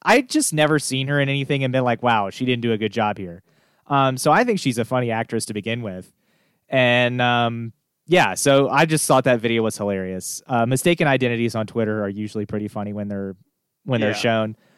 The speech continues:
Speaker 1: Uh, and this was no different. Um,
Speaker 2: It was like Adam Scott when the golfer, like, lost the Masters, like, when he just
Speaker 1: Right.
Speaker 2: handed it away. And, like, Adam Scott, who was on Parks and Rec and, uh, in Step Brothers and stuff, he's, he was, like, being mixed up. Yeah, it's usually pretty good when it happens.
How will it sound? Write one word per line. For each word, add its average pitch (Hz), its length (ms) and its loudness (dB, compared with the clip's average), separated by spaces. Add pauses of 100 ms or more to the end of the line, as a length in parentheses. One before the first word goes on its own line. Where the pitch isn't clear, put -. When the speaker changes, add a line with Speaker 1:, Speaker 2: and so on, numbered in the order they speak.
(200)
Speaker 1:
Uh, 123 200 2
and 135 120 2
this 139 140 0
was 123 160 -2
no 113 100 4
different. 101 540 -4 (320)
Um, 107 260 0
Speaker 2:
It 104 40 -4
was 107 100 -6
like 185 160 -6
Adam 143 360 -8
Scott 131 560 -14
when 127 140 -20
the 123 120 -20
golfer, 131 600 -14
like, 120 220 -16
lost 120 340 -10
the 131 80 -18
Masters, 110 540 -18
like, 110 100 -20
when 117 80 -18
he 123 60 -12
just 127 40 0
Speaker 1:
Right. 120 200 4
Speaker 2:
handed 113 180 -8
it 117 40 -8
away. 110 280 -10
And, 110 100 -18
like, 113 120 -14
Adam 123 260 -14
Scott, 117 420 -12
who 120 260 -20
was 120 140 -20
on 127 120 -14
Parks 117 180 -14
and 143 100 -18
Rec 165 300 -14
and, 117 220 -20
uh, 110 340 -16
in 117 140 -20
Step 151 180 -16
Brothers 117 300 -14
and 110 80 -20
stuff, 110 280 -8 (360)
he's, 135 400 -4
he 131 200 -6
was, 123 140 -8
like, 110 220 -8 (200)
being 123 220 -8
mixed 117 240 -12
up. 107 120 -8
Yeah, 120 180 -6
it's 123 180 -12
usually 165 300 -12
pretty 131 200 -10
good 110 260 -14
when 107 160 -18
it 107 100 -20
happens. - 480 -18